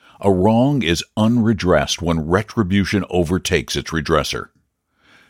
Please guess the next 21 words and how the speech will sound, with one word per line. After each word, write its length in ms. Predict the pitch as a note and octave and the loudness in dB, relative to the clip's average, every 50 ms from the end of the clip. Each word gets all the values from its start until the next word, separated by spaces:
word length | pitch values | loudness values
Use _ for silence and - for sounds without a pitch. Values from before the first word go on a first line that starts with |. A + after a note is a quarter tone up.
| _ _ - | _ _ -8
It 140 | - E2 | -4 -4
is 180 | E2 D#2 C#2+ E2+ | -2 -2 0 0
equally 400 | G#2+ G#2 - - D#2+ D#2+ D2+ D2 | 0 0 0 0 0 2 2 2
unredressed 640 | D2 D2 C#2 C2 C#2 B1+ D2 C#2+ C#2+ C#2+ C#2+ - - | 2 0 0 -2 -4 -2 0 0 0 0 -2 -4 -4
when 140 | D#2+ D#2+ D#2+ | -2 -2 0
the 100 | D#2+ D#2 | 0 0
avenger 480 | D2 C#2 C#2 E2 E2+ F2+ D#2+ F2+ F2+ | -2 0 0 0 2 2 0 0 -4
fails 460 | - - - F2 F2+ F2 F2+ G2 - | -4 -2 0 0 2 2 0 -2 -2
to 100 | - - | -2 -2
make 220 | E2+ D#2+ D#2+ D#2 - | 0 0 0 -2 -2
himself 400 | E2 D#2 - - E2+ D#2 D2 - | -2 -2 -2 0 0 -2 -2 -4
felt 360 | - E2 D#2+ D#2+ E2+ E2 - | -2 0 0 0 0 0 -2
as 140 | D2+ D#2 - | -2 -2 -2
such 400 | - - E2+ D#2 D2+ - - - | -4 -4 -4 -4 -4 -6 -8 -6
to 120 | - D#2 | -6 -6
him 340 | D2 - D2+ C#2+ C#2+ D2 C#2+ | -6 -2 -2 -2 -2 -2 -2
who 180 | C#2 D#2 C#2+ C2+ | -4 -2 -2 -2
has 200 | C#2 C2 C2+ B1+ | -2 -4 -6 -8
done 340 | A1+ - C#2+ C2+ C2+ B1+ | -6 -6 -6 -6 -6 -8
the 100 | C2 C2 | -8 -8
wrong. 560 | C2+ C2+ C2 C2 C2 A#1+ G#1+ A1+ G#1+ G1+ G1+ | -8 -8 -8 -8 -8 -10 -10 -12 -14 -16 -18